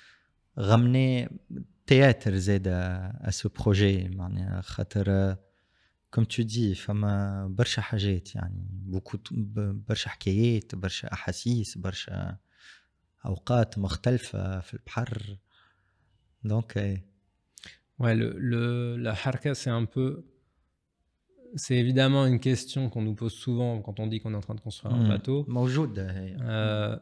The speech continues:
Speaker 2: mais c'est pas le sujet.
Speaker 1: Ouais.
Speaker 2: Parce que nous, on n'a pas commencé à faire ce bateau pour, en lien avec cette question-là. Euh, les motivations de chacun, elles, elles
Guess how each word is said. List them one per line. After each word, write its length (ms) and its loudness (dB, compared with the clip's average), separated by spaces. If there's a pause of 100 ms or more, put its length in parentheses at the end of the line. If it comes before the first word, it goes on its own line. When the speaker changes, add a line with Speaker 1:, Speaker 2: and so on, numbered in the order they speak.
Speaker 2:
mais 720 4 (260)
c'est 200 4
pas 120 4
le 60 4
sujet. 560 2
Speaker 1:
Ouais. 420 4 (800)
Speaker 2:
Parce 160 2
que 80 2
nous, 120 8
on 60 8
n'a 120 4
pas 140 2
commencé 320 -2
à 60 -2
faire 180 -8
ce 40 -6
bateau 240 -6
pour, 260 -12 (260)
en 120 -4
lien 240 0
avec 200 -6
cette 160 -14
question-là. 440 -2 (1300)
Euh, 320 -10
les 160 4
motivations 600 4
de 40 2
chacun, 360 0
elles, 280 -6
elles 100 -6